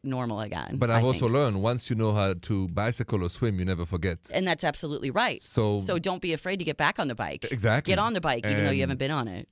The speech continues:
Speaker 2: twist that, that tongue
Speaker 1: Uh, turn
Speaker 2: in
Speaker 1: it,
Speaker 2: French
Speaker 1: turn it.
Speaker 2: and, and yes.
Speaker 1: Spin, spin,
Speaker 2: And
Speaker 1: spin.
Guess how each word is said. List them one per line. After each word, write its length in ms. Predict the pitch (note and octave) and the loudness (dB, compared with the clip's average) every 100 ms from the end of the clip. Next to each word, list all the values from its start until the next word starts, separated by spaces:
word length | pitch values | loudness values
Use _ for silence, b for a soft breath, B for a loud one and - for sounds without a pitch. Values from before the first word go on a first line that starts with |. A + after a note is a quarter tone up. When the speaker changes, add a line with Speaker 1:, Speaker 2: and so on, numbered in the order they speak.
| - | -10
Speaker 2:
twist 320 | C3 D3+ - | -6 -6 -2
that, 260 | F2 E2 - | -2 -2 -4
that 180 | F2+ - | -8 -4
tongue 220 | B2+ G2+ | -2 -2
Speaker 1:
Uh, 40 | |
turn 300 | - C3+ F#3+ | -2 0 0
Speaker 2:
in 60 | G3 | 0
Speaker 1:
it, 100 | - | -2
Speaker 2:
French 160 | G#2+ D3 | -4 -2
Speaker 1:
turn 140 | F3+ | -2
it. 100 | D#3 | -2
Speaker 2:
and, 200 | F#2 F2 | -2 -4
and 220 | F2+ E2+ F2 | -4 -4 -4
yes. 140 | A#2 | -4
Speaker 1:
Spin, 260 | F#3 F3+ F#3+ | -4 -2 -2
spin, 220 | G3+ F#3 | -2 0
Speaker 2:
And 40 | |
Speaker 1:
spin. 520 | F3 G3+ A#3 D3+ B2+ | 0 -2 -2 -2 -6